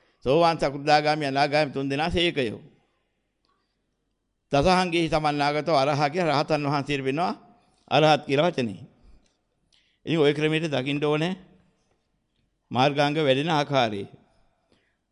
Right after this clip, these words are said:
ඉතින් දුක්ඛ සත්‍ය කියන එක තමයි මේ පැහැදිලි කරලා දුන්නේ විදිහට. දැන් ජාති දුක, ජාති විදුක්ඛ,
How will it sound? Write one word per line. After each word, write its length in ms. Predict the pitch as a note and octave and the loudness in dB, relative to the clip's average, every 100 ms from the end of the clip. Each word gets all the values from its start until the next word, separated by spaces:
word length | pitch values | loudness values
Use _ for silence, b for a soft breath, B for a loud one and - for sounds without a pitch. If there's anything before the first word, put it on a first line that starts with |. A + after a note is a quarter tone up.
| _ _ _ _ _ | _ _ _ _ _
ඉතින් 120 | - C3 | -6 0
දුක්ඛ 240 | C#3 F3 | 0 4
සත්‍ය 360 | E3 D#3+ D#3+ E3 G3 - - _ | 4 4 2 0 0 -6 -20 _
කියන 220 | C#3+ C#3+ | 0 0
එක 100 | C#3+ | 0
තමයි 220 | D#3+ D3+ | 0 0
මේ 140 | D#3+ C3+ | 0 0
පැහැදිලි 300 | C3+ C#3 C3+ | 0 0 0
කරලා 200 | C#3+ C#3+ | 2 4
දුන්නේ 280 | C#3 D#3+ | 2 0
විදිහට. 320 | C#3+ C3+ B2+ - C#3+ _ _ _ _ _ _ _ _ _ _ _ _ | 0 0 -2 -4 -16 _ _ _ _ _ _ _ _ _ _ _ _
දැන් 140 | D3+ D#3+ | -2 2
ජාති 340 | C#3 D#3+ E3 | 4 4 2
දුක, 180 | D#3+ D#3 F3 | -2 -4 0
ජාති 340 | C3+ D3+ D#3+ | 4 4 2
විදුක්ඛ, 340 | D#3 D3+ C#3+ | -2 -2 -2